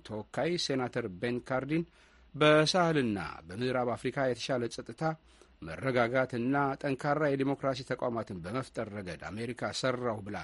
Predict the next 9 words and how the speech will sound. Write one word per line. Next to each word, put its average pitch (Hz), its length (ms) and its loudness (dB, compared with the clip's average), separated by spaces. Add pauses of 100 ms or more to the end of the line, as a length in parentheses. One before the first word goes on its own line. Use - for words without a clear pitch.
ማሳየት 110 480 -6
የምትችለው 113 500 -6
ነገር 139 260 0 (480)
እጅግ 147 380 0
ጥቂት - 280 -8
ነው 85 160 -8
ብለዋል። 82 340 -4 (1500)
በሳህል 143 500 10
አካባቢ 156 380 8